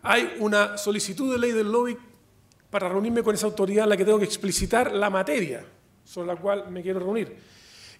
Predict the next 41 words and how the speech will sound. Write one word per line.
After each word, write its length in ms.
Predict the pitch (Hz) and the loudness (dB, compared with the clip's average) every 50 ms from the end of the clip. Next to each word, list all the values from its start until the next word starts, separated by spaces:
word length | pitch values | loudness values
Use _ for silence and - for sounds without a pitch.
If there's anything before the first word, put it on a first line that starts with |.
| - | 2
Y 40 | 185 | 2
enfrento 360 | 180 180 196 226 269 247 262 233 | 2 4 4 4 2 4 4 4
el 60 | 202 | 4
riesgo 280 | 202 233 254 226 226 | 4 2 2 4 4
en 40 | 214 | 4
la 60 | 208 | 2
empresa 500 | 196 185 - 262 247 - - 202 202 202 - - - - - _ _ _ | 2 0 0 0 0 2 2 -2 -4 -4 -6 -14 -20 -20 -20 _ _ _
de 160 | _ 175 180 165 | _ -10 -8 -6
que 60 | 175 | -6
si 100 | - 196 | -2 0
la 80 | 185 170 | 2 2
materia 320 | 165 165 165 220 233 262 | 2 2 2 2 2 2
que 80 | 220 208 | 0 0
finalmente 400 | - 202 196 196 202 214 208 214 | 0 0 0 2 0 0 -2 0
reporta 380 | 180 180 175 190 202 190 - | 0 0 0 0 -2 0 2
la 80 | 208 190 | 2 2
autoridad 400 | 180 170 180 185 165 180 196 202 | 2 2 0 0 4 4 4 4
que 80 | 190 185 | 4 2
se 140 | - 170 | -4 -4
trató 320 | 160 165 156 151 156 196 233 | -2 -2 -2 0 0 0 0
en 80 | 240 | 2
la 80 | 233 214 | 2 2
reunión 360 | 185 190 190 196 208 202 180 | 2 2 2 2 2 2 2
no 120 | 190 208 190 | 0 -2 -2
coincide 420 | 202 190 180 170 - - 226 226 | -2 -2 -2 -4 -6 -4 -4 -2
con 140 | 202 202 180 | -2 -2 -4
la 80 | 175 | -2
materia 320 | 160 160 165 180 196 202 190 | -2 -2 -2 0 2 0 2
que 80 | 175 | 0
efectivamente 880 | 175 170 165 170 - 196 190 190 190 190 190 190 - 202 185 - - - | -2 -6 -8 -8 -4 -2 0 0 0 -2 -4 -2 -4 -4 -4 -4 -10 -8
estaba 300 | - 165 - - 202 214 | -8 -8 0 2 2 2
en 40 | 208 | 4
la 80 | 202 175 | 2 0
solicitud, 540 | - - 170 156 - - 170 - 202 233 214 - - - - _ _ | 0 -2 -4 -4 -4 -6 -4 -2 -2 -2 -2 -6 -14 -20 -20 _ _
puedo 220 | - 214 220 220 | 4 4 6 6
yo 80 | 196 208 | 4 2
enfrentar 420 | 202 208 208 190 185 - 220 202 | 0 -2 -4 -6 -4 -4 -4 -4
incluso 300 | 202 190 - 202 185 196 | -4 -6 -6 -8 -8 -6
sanciones, 440 | 165 190 180 - - 240 190 131 - - - - - | -8 -8 -10 -8 -6 -6 -6 -6 -8 -14 -18 -14 -4
más 160 | 233 247 196 | 0 2 2
allá 480 | 180 170 170 165 160 165 - - - | 2 4 2 2 2 0 -6 -12 -18